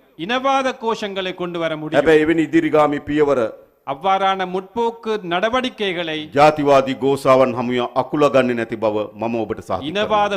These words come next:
Speaker 1: கோஷங்களுக்கு மத்தியில் நாங்கள் ஒருபோதும் சுருட்டிக் கொள்ள மாட்டோம் என்று நாங்கள் உறுதியாக கூறுகின்றோம்.
Speaker 2: අපි අපේක්ෂා කරන්නේ කුමන රටක්ද?
Speaker 1: நாங்கள் எதிர்பார்ப்பது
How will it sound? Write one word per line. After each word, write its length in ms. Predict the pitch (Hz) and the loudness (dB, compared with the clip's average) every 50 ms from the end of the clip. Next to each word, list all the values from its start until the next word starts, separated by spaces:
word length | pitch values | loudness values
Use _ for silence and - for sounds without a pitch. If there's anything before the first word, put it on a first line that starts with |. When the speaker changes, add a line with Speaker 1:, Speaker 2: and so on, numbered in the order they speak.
| 170 175 | -4 -4
Speaker 1:
கோஷங்களுக்கு 640 | 190 202 196 - 202 202 196 202 196 196 - 202 | -4 -4 -4 -6 -8 -8 -6 -8 -8 -8 -10 -8
மத்தியில் 420 | 190 190 190 190 - 196 190 190 185 | -6 -6 -6 -6 -8 -8 -8 -6 -4
நாங்கள் 280 | 185 185 185 185 180 180 | -4 -4 -4 -4 -4 -4
ஒருபோதும் 540 | 185 208 208 170 208 208 208 190 196 175 131 110 - _ | -4 -4 -4 -4 -4 -4 -4 -4 -6 -8 -8 -12 -16 _
சுருட்டிக் 540 | _ - 190 208 220 254 - - 247 220 - | _ -12 -10 -8 -8 -8 -8 -10 -10 -10 -6
கொள்ள 200 | 220 226 214 214 208 | -6 -4 -2 -2 -2
மாட்டோம் 520 | 196 185 190 202 214 208 - 202 196 190 190 | -2 0 -2 -2 -2 -2 -4 -6 -6 -6 -6
என்று 220 | 185 185 180 180 175 | -8 -10 -10 -10 -8
நாங்கள் 400 | 175 170 170 165 160 165 156 135 113 - | -8 -8 -8 -8 -8 -10 -10 -12 -14 -14
உறுதியாக 640 | - 151 175 196 196 190 196 185 180 170 151 165 - - | -12 -8 -6 -4 -4 -4 -2 -2 -2 -2 -4 -6 -10 -12
கூறுகின்றோம். 380 | 160 151 147 143 127 131 127 147 | -12 -12 -12 -12 -8 -4 -2 0
Speaker 2:
අපි 120 | - 170 | 2 4
අපේක්ෂා 380 | 175 170 214 214 208 - 214 202 | 4 4 4 2 2 2 2 2
කරන්නේ 280 | 202 202 196 202 196 190 - | 4 4 2 2 2 0 -2
කුමන 180 | 196 202 202 208 208 | -2 0 0 2 2
රටක්ද? 340 | 220 220 - 233 233 233 - 110 - _ _ - | 2 2 2 0 0 -2 -6 -16 -20 _ _ -8
Speaker 1:
நாங்கள் 280 | 185 196 202 214 214 214 | -6 -6 -4 -4 -6 -6
எதிர்பார்ப்பது 580 | 220 262 254 214 254 247 247 240 247 240 226 | -6 -8 -6 -2 -2 -2 -2 -2 -4 -6 -6